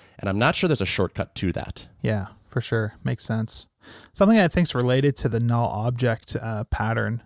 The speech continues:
Speaker 2: that I think is just an interesting idea in general is something I think I've seen Sandi Metz talk about as, um, her goal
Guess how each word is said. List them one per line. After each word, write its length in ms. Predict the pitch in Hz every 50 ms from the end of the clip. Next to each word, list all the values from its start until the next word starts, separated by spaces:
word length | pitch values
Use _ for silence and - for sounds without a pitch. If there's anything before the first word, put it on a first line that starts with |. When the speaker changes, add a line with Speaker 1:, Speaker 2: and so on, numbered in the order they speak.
| _ _
Speaker 2:
that 120 | - 120
I 40 | 117
think 160 | - 165 160 160
is 80 | 143
just 140 | - 151 -
an 80 | 123 120
interesting 360 | 123 123 - - - 135 120
idea 280 | 110 110 117 120 113
in 100 | 107 104
general 480 | 104 - 113 117 120 113 98 95 - - - - - - - _
is 80 | - -
something 300 | - 185 190 214 226 196
I 40 | 170
think 200 | - 180 160 160
I've 100 | 143 -
seen 180 | - - 135 127
Sandi 360 | - - 135 120 123 120 120
Metz 320 | 117 117 120 117 - -
talk 300 | - - 127 123 123 -
about 340 | - 123 135 127 127 135 135 - -
as, 480 | 120 120 113 113 117 110 - - - - _ _ _ _ _ _ _ _ -
um, 180 | - 113 110 - - -
her 100 | 151 135
goal 600 | 117 - 147 147 165 180 190 196 196 185 -